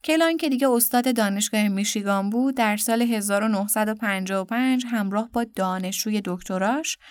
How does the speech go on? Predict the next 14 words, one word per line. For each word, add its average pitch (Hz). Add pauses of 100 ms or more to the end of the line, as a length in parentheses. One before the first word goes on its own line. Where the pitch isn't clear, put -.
(240)
آرتور 185
گولدبرگر، 180 (460)
مدلی 247
رو 302
در 214
حیطهٔ 208 (120)
اقتصاد 190
کلان 175
ارائه 190
داد 294
که 262
به 202
نام 190
مدل 196